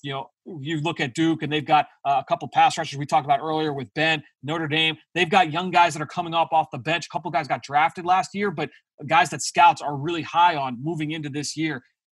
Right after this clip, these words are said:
Total sacks in the game between both teams, over under seven and a half, Ross. I'm gonna let you, uh, take this one. Over under seven and a half total sacks from both teams combined. Not just the D line, but both teams combined.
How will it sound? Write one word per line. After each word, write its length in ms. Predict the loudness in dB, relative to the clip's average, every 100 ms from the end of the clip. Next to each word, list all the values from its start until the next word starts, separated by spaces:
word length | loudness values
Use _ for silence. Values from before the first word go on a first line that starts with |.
| _ -12
Total 400 | 0 2 2 0
sacks 500 | 0 2 4 2 -4
in 200 | -4 0
the 100 | 2
game 360 | 0 0 -2 -6
between 340 | -8 -8 -6
both 320 | -4 -4 -4
teams, 440 | -6 -6 -6 -10 -18 _ _ _ _
over 420 | 4 4 4 0
under 380 | 0 0 -2 -6 _ _
seven 520 | -8 0 2 2 0 -2
and 200 | -4 -4
a 80 |
half, 460 | -2 2 2 2 -2
Ross. 420 | -4 -4 -4 -10 -6
I'm 120 | -6 -4
gonna 100 | -4
let 240 | -4 -4
you, 160 | -4 -2
uh, 160 | -4
take 220 | -6 -8
this 180 | -8 -10
one. 140 | -10 -12 _ -2
Over 280 | 2 4 4
under 200 | 2 0
seven 220 | -2 -2
and 80 | -2
a 20 |
half 160 | -4 -4
total 340 | 0 0 0
sacks 400 | -2 0 2 0
from 180 | -6 -4
both 300 | -2 -2 -4
teams 300 | -10 -10 -12
combined. 640 | -12 -2 0 0 -2 -8 _ 2
Not 180 | 4 6
just 140 | 4
the 80 | 0
D 200 | 2 2
line, 280 | 2 0 0
but 160 | -4
both 240 | -4 -6 -8
teams 220 | -12 -12
combined. 400 | -10 -8 -10